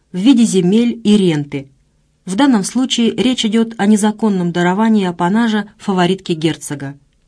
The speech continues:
Родовые бриллианты и фамильные драгоценности, все почести, доходы и прерогативы имперской княгини, наличный капитал и векселя на Прагу, Венецию, Женеву, Гамбург. Секретарь Пфау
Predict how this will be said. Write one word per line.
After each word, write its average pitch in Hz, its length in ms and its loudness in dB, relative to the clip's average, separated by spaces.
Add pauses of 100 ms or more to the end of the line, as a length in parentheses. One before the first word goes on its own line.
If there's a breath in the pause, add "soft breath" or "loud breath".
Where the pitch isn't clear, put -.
(140)
Родовые 214 540 4
бриллианты 208 680 2
и 190 180 -6
фамильные 202 560 2
драгоценности, 175 960 -2 (300 soft breath)
все - 260 0
почести, 190 800 -2
доходы 208 600 0
и 208 240 -2
прерогативы 208 720 2
имперской 196 520 -2
княгини, 165 600 -2 (280)
наличный 196 460 0
капитал 196 560 -4 (200)
и 208 100 0
векселя 190 640 -2
на 156 160 -4
Прагу, 196 640 -2
Венецию, 170 840 -2
Женеву, 180 680 0 (120)
Гамбург. 170 640 -2 (1080)
Секретарь 220 540 0
Пфау 226 640 -2